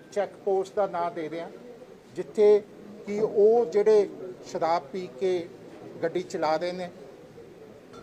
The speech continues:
ਉਹਨਾਂ ਨੂੰ ਚੈੱਕ ਕੀਤਾ ਜਾਵੇ, ਉਹਨਾਂ ਦੀ ਗੱਡੀ ਨੂੰ ਇੰਪਾਊਂਡ ਕੀਤਾ ਜਾਵੇ,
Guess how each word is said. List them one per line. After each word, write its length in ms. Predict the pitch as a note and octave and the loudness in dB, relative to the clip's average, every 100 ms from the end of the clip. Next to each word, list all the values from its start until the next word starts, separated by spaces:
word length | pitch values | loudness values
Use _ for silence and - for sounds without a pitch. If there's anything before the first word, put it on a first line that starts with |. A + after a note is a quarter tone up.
| - | -6
ਉਹਨਾਂ 240 | F3+ G3+ | -4 -2
ਨੂੰ 120 | G3+ | -4
ਚੈੱਕ 260 | F#3+ - D#3 - | -6 -8 -8 -10
ਕੀਤਾ 280 | G3 G3+ | -4 -2
ਜਾਵੇ, 360 | F#3+ F#3+ F#3+ F#3+ - - - - | 0 -2 -2 -4 -8 -20 -16 -10
ਉਹਨਾਂ 260 | F3 G3+ | -6 -4
ਦੀ 120 | F#3+ G3 | -4 -4
ਗੱਡੀ 360 | E3+ D#3 E3+ | -4 -6 -6
ਨੂੰ 180 | E3+ E3 | -6 -8
ਇੰਪਾਊਂਡ 560 | D3+ - D#3 E3+ G#3 G3+ | -8 -8 -2 0 -2 -4
ਕੀਤਾ 360 | G#3 - F#3+ | -8 -4 -4
ਜਾਵੇ, 380 | F3 E3+ E3 E3+ | -2 -2 -4 -8